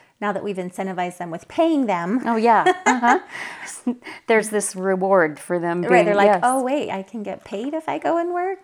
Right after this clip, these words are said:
Speaker 2: Huh, okay.
Speaker 1: So that's been kind of fun. It's been super helpful to be able to have basically two employees at home that I can be like, "Oh, hey, we need some help.
Speaker 2: Yeah.
Speaker 1: I'm running you into the shop."
Speaker 2: Yeah.
Speaker 1: And then it frees me up
Speaker 2: <laughs>
Speaker 1: from having to be in the shop as
Speaker 2: Yes,
Speaker 1: much.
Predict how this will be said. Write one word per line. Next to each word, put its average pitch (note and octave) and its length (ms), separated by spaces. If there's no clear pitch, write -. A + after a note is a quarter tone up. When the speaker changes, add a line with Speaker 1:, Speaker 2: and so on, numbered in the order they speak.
Speaker 2:
Huh, G#4 260
okay. C#4+ 380
Speaker 1:
So G#3+ 680
that's A#3+ 320
been C4 240
kind B3 240
of B3 80
fun. A3+ 340
It's A3 220
been F4+ 260
super C4 320
helpful G#3 800
to A3+ 160
be G3 140
able G3 180
to G3+ 100
have F#3 420
basically G#3+ 440
two F#3+ 180
employees F#3 580
at F3+ 120
home F#3 260
that E3+ 120
I E3+ 60
can F3+ 140
be F3+ 80
like, D3 200
"Oh, A3+ 100
hey, A3 380
we G#3 140
need G3+ 180
some G3+ 140
help. G3+ 300
Speaker 2:
Yeah. F#3+ 320
Speaker 1:
I'm G3 140
running G3 260
you G3+ 80
into G3 140
the F#3+ 100
shop." G#3+ 160
Speaker 2:
Yeah. A3+ 280
Speaker 1:
And A3+ 140
then G#3 280
it C4+ 100
frees A3 240
me B3 200
up G3+ 120
Speaker 2:
<laughs> - 40
Speaker 1:
from G#3 100
having F#3 320
to F#3 80
be F3 160
in F3 80
the F3+ 80
shop E3+ 240
as G#3+ 140
Speaker 2:
Yes, A#3 100
Speaker 1:
much. F3 180